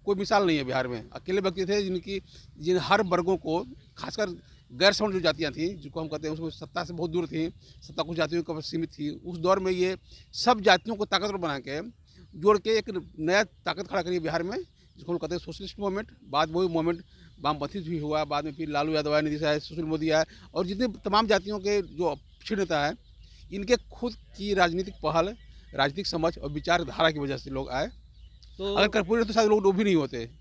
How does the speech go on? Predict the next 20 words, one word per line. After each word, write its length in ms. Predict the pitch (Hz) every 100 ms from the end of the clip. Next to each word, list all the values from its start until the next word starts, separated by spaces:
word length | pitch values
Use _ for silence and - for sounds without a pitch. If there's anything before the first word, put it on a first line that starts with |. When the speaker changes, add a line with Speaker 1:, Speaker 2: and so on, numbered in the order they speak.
| 156
Speaker 2:
जी, 140 | 202
जी, 120 | 165
जी। 200 | 156 160 - - -
जननायक 540 | 160 208 208 202 208 196 -
कर्पूरी 400 | 165 - 190 185
ठाकुर 420 | 180 170 180 165
नहीं 220 | 160 160
होते 480 | 151 160 165 170 110 - - -
तो 80 | 156
मेरी 220 | 165 165
मुंह 220 | 170 202 220
की 120 | 196
बात 280 | 170 170 160
अभी 160 | 156
वीरेंद्र 340 | 156 151 160 156
यादव 320 | 151 156 151
जी 120 | 147
ने 120 | 147
छीन 200 | 127 160
ली। 300 | 165 135 117